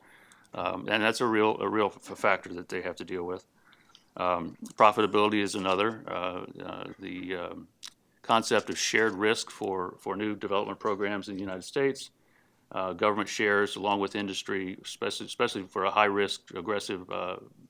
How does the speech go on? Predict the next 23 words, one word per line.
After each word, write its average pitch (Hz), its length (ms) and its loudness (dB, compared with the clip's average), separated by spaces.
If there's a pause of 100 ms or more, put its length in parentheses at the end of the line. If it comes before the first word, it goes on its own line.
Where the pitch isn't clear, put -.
defense 113 300 -4
program, 92 540 -4 (380)
some 110 240 -2
of 98 80 0
the 92 60 0
risks. - 480 -4
The 98 100 -6
Japanese 107 720 -4
government 98 340 0
is 90 140 -8
not 104 200 -4
yet, 95 220 -4 (1000)
I 95 80 -6
don't 95 220 -10
think, 95 160 -8
developed 95 400 -2
that 92 180 -2
kind 98 180 -8
of 85 60 -10
risk-sharing 92 640 -4
model, 92 360 -4
and, 87 180 -10
and, 90 180 -12